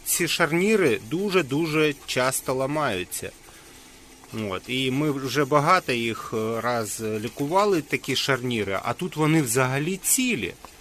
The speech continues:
То от у нас вже є два дуже дорогих шарніри. Тим більше це все лікується, ну, бачите, промінь майже цілий. Тут побитий, конечно. От.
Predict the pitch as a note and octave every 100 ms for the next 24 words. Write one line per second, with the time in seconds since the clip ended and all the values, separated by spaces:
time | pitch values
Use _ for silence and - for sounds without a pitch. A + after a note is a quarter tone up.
0 | - - - - - - - - E3+ F#3+
1 | F#3+ F3 F#3 A3 A3 F#3 F#3+ G3+ - A#2
2 | D#3 D3+ E3 D#3 A#2+ B2+ F3 G#3 G3+ F3+
3 | - - - C#3 F3 E3 C3 B2 A2+ C#3+
4 | - - C3+ C3+ B2 F#2+ F#2+ - - -
5 | - - F#3 F#3+ A3 A3 - - E3+ D#3+
6 | D#3 D3+ - - F#3 F#3 F3+ D#3 - G3
7 | A#3 - D4+ D4 C4 - - G#3+ G3 F3
8 | - G#3+ G#3+ F#3+ G#3+ - D#3 C#3+ F#3+ F3+
9 | C#3 C#3+ D#3 A#2+ F#2+ - F#2 F2 E2 D#2+
10 | - - - - - G#3+ - E3 F#3+ C4+
11 | B3+ G3+ F#3 E3+ E3 - D#3 C#3+ C3+ -
12 | - - D3+ C#3+ C#3 - -